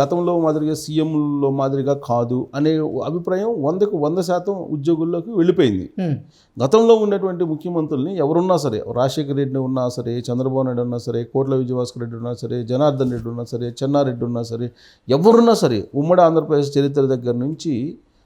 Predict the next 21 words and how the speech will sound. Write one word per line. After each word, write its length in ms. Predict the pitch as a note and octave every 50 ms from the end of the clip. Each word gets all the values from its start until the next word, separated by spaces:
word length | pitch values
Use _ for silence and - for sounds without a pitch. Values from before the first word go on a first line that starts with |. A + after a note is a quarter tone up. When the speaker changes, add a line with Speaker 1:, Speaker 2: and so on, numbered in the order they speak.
| _ _ C3+
Speaker 1:
విడిపోయినటువంటి 520 | D#3 E3 F3+ G3+ F#3 F3 E3 E3+ D#3+ E3
ఆంధ్రప్రదేశ్ 580 | C#3 C#3+ D3+ D3+ D3 C#3+ C#3+ C3+ B2+ - - C3
చరిత్ర 260 | B2 C3 B2+ C3 B2+
వరకు 240 | C3 C#3+ D3+ D#3 C#3+
తీసుకుంటే 540 | C3 C3+ B2+ B2 - - A#2 A2 A2 A2+
కనుక 420 | G#2 G2+ G2 G#2+ - D3+ G3+ D4+ D#4+ - _ _ _ _ _ _ _ _ _ _ - - - -
ఉద్యోగులు 720 | C#3 C#3+ C#3+ C#3+ - C4 C4+ A3+ A#3 G#3+ F#3+ G3 A#3+ C#4+ - - - _ B2 C3+
ఆడిచ్చారు 500 | E3 F3+ F#3 D#3+ - - A#2 G#2 - - - - - _ _ _ _ _ _ _ _ F#3
Speaker 2:
Hmm. 120 | E3+ C#3+ A2 G#2 - - _
Speaker 1:
ప్రభుత్వాన్ని, 600 | C#3 C3+ C3+ C3+ C3+ C3+ A2+ G#2+ B2+ E3+ A3+ D4 - - _ _ F3
లేదా 180 | E3 E3 F#3+
ప్రభుత్వంలో 500 | - - E3 D3+ D3+ D3+ - D#3+ D3 C#3+
ఉన్నటువంటి, 720 | C3+ B2+ B2 A2+ - C3 A#2+ B2+ - G#3 A3 G3 C#3 - - _ _ _ _ _ _ _ _ _ -
ఆ, 280 | - - - A#2 A2 G2 - -
పార్టీలని, 460 | D3 D3+ D#3 D#3 E3+ D#3 D3 E3 G#3+
ప్ర-, 180 | G#3+ - E3 C#3+
ప్రభుత్వంలో 500 | - - D#3+ D#3 D#3 D3+ - D3 C#3+ C3+
ఉన్నటువంటి 320 | B2+ B2 C3+ C#3 C#3 A3+
ముఖ్యమంత్రిని 640 | A#3+ F#3+ C#3 - D#3 C#3 D#3+ D#3 D#3 B2+ G2+ B2 D#3
Speaker 2:
అవును. 260 | - F3+ D#3 B2+ - - - _ _ _ _ C3+
Speaker 1:
ఆడిచ్చారు. 500 | D3 D#3+ D3+ C3+ - - G#2 F#2+ G#2